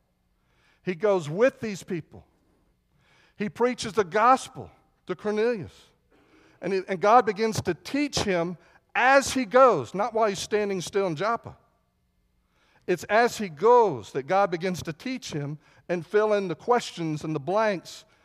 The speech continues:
that he has in his mind. Look at verse twenty-eight. Then he said to them, when he got to Cornelius, "You know how unlawful it is for a Jewish man to keep company with or go to one of another nation.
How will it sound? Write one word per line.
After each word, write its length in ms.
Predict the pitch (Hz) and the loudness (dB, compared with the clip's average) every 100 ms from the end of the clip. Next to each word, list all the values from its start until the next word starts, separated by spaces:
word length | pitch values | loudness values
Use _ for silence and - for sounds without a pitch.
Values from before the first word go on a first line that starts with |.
| _ _ - | _ _ -6
that 100 | 160 | -2
he 100 | 170 | -2
has 300 | 175 175 160 | 0 -2 -2
in 80 | 185 | -4
his 160 | 175 | -2
mind. 360 | 196 202 156 120 | -2 -2 -2 -4
Look 120 | 175 | -8
at 60 | 165 | -6
verse 180 | 175 - | -6 -4
twenty-eight. 540 | 190 170 180 170 - _ _ _ _ _ _ _ _ _ _ _ - | -6 -4 -6 -8 -12 _ _ _ _ _ _ _ _ _ _ _ -6
Then 120 | 190 | -6
he 80 | 190 | 0
said 300 | 247 254 214 | 4 4 2
to 80 | |
them, 240 | 160 117 82 _ | -4 -8 -12 _
when 120 | 131 | -8
he 60 | 151 | -4
got 260 | 180 185 - | -2 -2 -2
to 180 | 175 | -4
Cornelius, 720 | 151 185 175 175 113 - - _ _ _ - | -4 -6 -4 -6 -8 -14 -20 _ _ _ -8
"You 300 | 165 302 302 | -2 0 2
know 420 | 269 202 190 202 | 4 4 2 -2
how 320 | 185 185 185 196 | 0 2 2 0
unlawful 760 | 185 170 196 294 285 240 220 | 0 0 6 6 6 4 4
it 60 | 226 | 6
is 420 | 233 175 202 - | 4 2 -2 -6
for 240 | - 185 | -2 -2
a 60 | 160 | -2
Jewish 500 | - 302 285 226 165 | 0 2 2 0 -4
man 300 | 160 170 190 | -4 -2 -4
to 80 | 160 | -6
keep 300 | 254 247 - | -8 -8 -2
company 440 | 277 302 247 208 | 0 0 0 -2
with 380 | 156 156 202 - _ _ _ | 0 -2 -2 -6 _ _ _
or 120 | 180 170 | -2 4
go 280 | 190 285 311 | 8 8 8
to 80 | |
one 280 | 226 196 233 | 4 4 2
of 80 | 220 | 2
another 300 | 208 220 269 | 2 2 2
nation. 500 | 294 392 - 180 | 2 2 0 -6